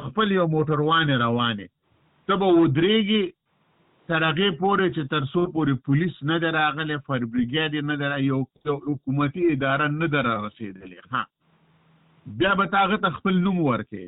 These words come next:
چې دا ما ولیدو. دا، دا قانون دی، ته چې ترې وتښتې او ته مجرم یې. ها، نو چې دی خو به د پاکستان چلو کي یا د افغانستان چلو کي وبه تښتي، خو یو ورځ به یې پیدا کي،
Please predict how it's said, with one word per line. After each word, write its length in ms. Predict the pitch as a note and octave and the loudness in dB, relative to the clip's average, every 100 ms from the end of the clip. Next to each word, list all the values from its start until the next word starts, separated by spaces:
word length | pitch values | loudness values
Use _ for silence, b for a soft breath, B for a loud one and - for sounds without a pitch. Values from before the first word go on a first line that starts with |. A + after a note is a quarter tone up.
| - | -6
چې 80 | C3 | 0
دا 80 | D3 D3+ | 2 2
ما 80 | E3+ | 4
ولیدو. 480 | F3 D#3+ A#2+ F2 F2+ | 4 4 2 0 -6
دا، 100 | G#2 F#2 A2+ | -8 -8 -4
دا 80 | F#3 - | -4 -2
قانون 380 | G#3 G#3 A3+ A#3+ F#3 | 0 2 2 2 0
دی، 100 | C#3+ | -2
ته 160 | F#3 F3+ | -4 -6
چې 140 | - D#3+ | -6 -2
ترې 100 | F#3+ | 2
وتښتې 540 | B3 B3+ A#3 A#3 G#3 G3 - _ _ D#3 | 2 2 -2 -2 -2 -2 -6 _ _ -8
او 80 | C#3+ - | -6 0
ته 100 | C4 G3+ C#3 | 0 0 -2
مجرم 440 | A2+ A2 G2+ F2 | -4 -6 -8 -14
یې. 80 | D2+ _ _ _ _ _ _ A#2 | -18 _ _ _ _ _ _ -10
ها، 100 | - _ _ _ _ _ - | -10 _ _ _ _ _ -4
نو 240 | C#3 E3+ F#3 G3 F#3+ G3 G3 F#3+ F#3+ F#3+ F#3+ F#3+ F#3+ F#3+ | 0 2 2 0 0 0 0 0 2 2 4 4 2 0
چې 100 | F#3 D#3+ | -2 0
دی 140 | G#3+ A3 | 0 0
خو 80 | F#3 | 0
به 120 | F3+ | 0
د 140 | E3+ D#3+ E3 | 0 0 -2
پاکستان 580 | D3 D#3 - F3+ F3 D3 | -2 -6 -2 -2 -2 0
چلو 260 | D#3+ D#3+ D#3+ | 0 2 0
کي 100 | C#3+ D3 | 2 0
یا 80 | C#3+ | 2
د 60 | C3+ B2+ | 0 0
افغانستان 600 | C3 C3 B2 D3+ D3 C#3 | 0 -2 -2 -2 -2 0
چلو 220 | C#3 D3+ C#3 | 0 0 0
کي 80 | C3 | 0
وبه 280 | C#3 B2+ | 2 0
تښتي، 420 | - G#2 - G2 F2+ - _ _ _ _ | -4 -8 -10 -12 -12 -14 _ _ _ _
خو 80 | C#3+ | 0
یو 120 | D3+ D#3 | 4 4
ورځ 160 | F#3+ G3+ | 2 0
به 60 | F3+ E3+ | 0 0
یې 80 | |
پیدا 360 | D#3+ C#3+ C3+ F3 F3+ | 2 2 2 2 0
کي، 220 | F3+ | -4